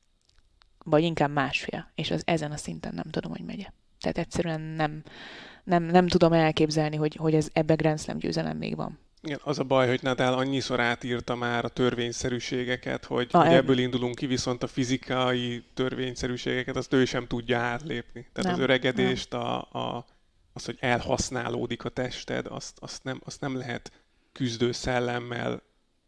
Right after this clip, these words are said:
Speaker 2: ö, palástolni, vagy, vagy, ö, vagy helyettesíteni.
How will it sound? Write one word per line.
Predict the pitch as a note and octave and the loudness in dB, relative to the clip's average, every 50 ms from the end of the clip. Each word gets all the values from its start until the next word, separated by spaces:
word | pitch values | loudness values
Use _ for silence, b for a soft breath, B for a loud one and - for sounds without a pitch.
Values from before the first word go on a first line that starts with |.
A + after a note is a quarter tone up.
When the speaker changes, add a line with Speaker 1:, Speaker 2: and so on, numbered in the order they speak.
| _ _ | _ _
Speaker 2:
ö, | - A2+ A2+ A#2 | -10 -8 -8 -8
palástolni, | A#2 - A#2+ B2 A#2+ B2 B2 B2 - - A#2+ A#2+ A#2 B2 B2+ | -8 -6 -6 -4 -4 -4 -4 -6 -6 -4 -4 -4 -4 -4 -6
vagy, | B2 B2 B2 A#2+ - - | -6 -6 -8 -8 -10 -10
vagy, | - B2 A#2+ A#2 - | -8 -8 -8 -8 -8
ö, | C3 B2+ B2+ C3 B2+ B2 - _ - - _ | -6 -6 -6 -6 -8 -10 -14 _ -20 -18 _
vagy | C3+ - - | -8 -6 -6
helyettesíteni. | - - A#2+ A#2+ - - - - - - B2+ - - B2+ B2 - | -6 -6 -8 -8 -10 -10 -10 -10 -10 -12 -12 -12 -12 -12 -12 -14